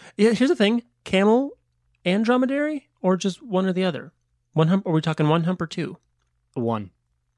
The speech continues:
Speaker 1: Yeah, so maybe get
Speaker 2: They had one, I think. I think.
Speaker 1: another hump, dromedary.
Speaker 2: Maybe, yeah.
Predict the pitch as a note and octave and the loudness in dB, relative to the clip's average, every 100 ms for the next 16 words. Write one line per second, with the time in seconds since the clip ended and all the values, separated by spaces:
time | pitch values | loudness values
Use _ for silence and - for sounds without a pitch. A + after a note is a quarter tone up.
0 | _ D3+ C3+ - - C3+ D3 C3 C3 - | _ 0 0 0 -2 2 4 2 -2 -4
1 | A2 A2 A#2 G#2 G#2+ G#2+ - G#2+ - - | -10 -10 -10 -12 -10 -14 -14 -16 -14 -10
2 | A#2+ C#3+ C3+ B2+ C3 B2 - _ - C3 | -4 0 0 2 2 2 -2 _ -8 -2
3 | A#2+ A#2 A2+ A2 A2 _ _ _ C#3+ C3+ | -2 0 -2 -4 -10 _ _ _ -10 -8
4 | B2+ D3+ C#3+ | -8 -8 -8